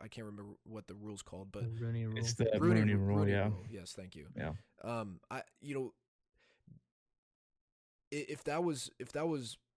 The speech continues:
Speaker 1: put, put yourself in Flores' shoes, being in that interview, giving you, giving it your one hundred percent, and you feel like it's not reciprocated, and you just think that they're there to check off the box. That has to be on your mind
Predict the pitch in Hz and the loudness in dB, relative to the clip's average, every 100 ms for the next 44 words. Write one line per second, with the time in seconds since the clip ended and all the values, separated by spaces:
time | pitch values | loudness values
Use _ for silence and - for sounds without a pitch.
0 | _ _ _ 180 185 - 185 190 151 170 | _ _ _ 0 0 0 0 2 2 2
1 | 156 131 - 147 139 127 113 - 147 131 | 0 -4 0 4 4 2 -2 -2 0 0
2 | 113 - - - 117 156 170 160 143 131 | -2 -6 -14 -8 -2 0 0 0 0 -2
3 | 135 117 107 104 104 - _ _ - 131 | -4 -6 -6 -6 -8 -18 _ _ -18 0
4 | 160 160 151 139 156 131 147 160 160 135 | 2 2 -2 -2 -2 -4 -4 -2 -4 -4
5 | 95 _ _ 127 139 156 147 139 147 135 | -8 _ _ -10 -2 0 0 -2 -4 -4
6 | 127 143 135 - _ _ _ - 127 120 | -4 -4 -6 -10 _ _ _ -10 -6 -6
7 | 110 127 127 117 - 139 135 123 123 - | -8 -6 -6 -8 -2 0 2 0 -4 -4
8 | 123 117 113 135 - 139 123 117 117 117 | -6 -6 -6 -8 -6 -6 -4 -6 -6 -6
9 | 120 - 123 120 110 117 117 117 113 107 | -6 -6 -6 -6 -4 -4 -2 -4 -4 -6
10 | 104 - _ - 117 117 - 98 107 95 | -10 -20 _ -6 -4 -4 -6 -8 -6 -8
11 | 92 - - _ _ _ _ 139 143 151 | -8 -14 -14 _ _ _ _ -6 -4 -2
12 | 156 143 135 127 107 101 107 110 98 92 | -4 -4 -6 -6 -6 -8 -8 -8 -10 -14